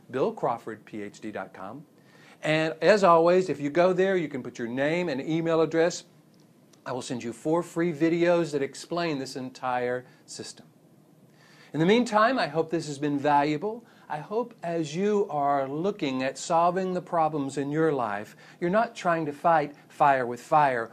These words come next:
or fear with fear, but recognizing that you really want to create a system or a solution that you would recommend to someone you love.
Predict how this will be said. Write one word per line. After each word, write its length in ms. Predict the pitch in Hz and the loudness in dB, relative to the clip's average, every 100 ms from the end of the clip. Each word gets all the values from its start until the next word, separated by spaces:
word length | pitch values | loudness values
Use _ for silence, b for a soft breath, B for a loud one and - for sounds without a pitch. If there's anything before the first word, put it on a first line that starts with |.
| B | B
or 160 | 147 131 | -8 -8
fear 360 | 131 135 127 117 | -8 -6 -4 -4
with 180 | 113 | -8
fear, 340 | - 123 101 82 - _ B B B | -10 -10 -8 -12 -20 _ B B B
but 140 | 127 - | -14 -8
recognizing 1200 | 139 202 214 180 170 165 165 147 165 160 160 156 | -2 0 0 0 0 2 0 0 -2 -2 -2 -4
that 400 | 147 147 143 143 - | -2 0 0 -2 -6
you 200 | 143 143 | -6 -4
really 520 | 165 220 254 220 208 | -2 0 0 0 0
want 360 | 175 170 175 175 | 0 -2 -4 -6
to 100 | 156 | -10
create 360 | - 156 147 | -6 -4 -4
a 80 | 143 | -6
system 680 | - 196 190 - 131 110 107 B B | -4 -4 -4 -6 -8 -8 -12 B B
or 300 | 139 143 143 | -2 0 0
a 160 | 143 143 | 0 -4
solution 960 | - 156 147 175 196 - 139 117 120 123 B B 143 | -4 -4 -2 -2 -2 -6 -8 -8 -10 -12 B B -8
that 140 | 139 | -4
you 140 | 143 | -4
would 120 | 135 127 | -4 -2
recommend 580 | 139 139 127 127 123 | -2 -2 -4 -4 -6
to 80 | 123 | -6
someone 640 | 120 123 113 117 113 110 110 - | -8 -8 -8 -8 -8 -8 -14 -14
you 120 | 143 | -8
love. 300 | 165 180 98 | -6 -6 -8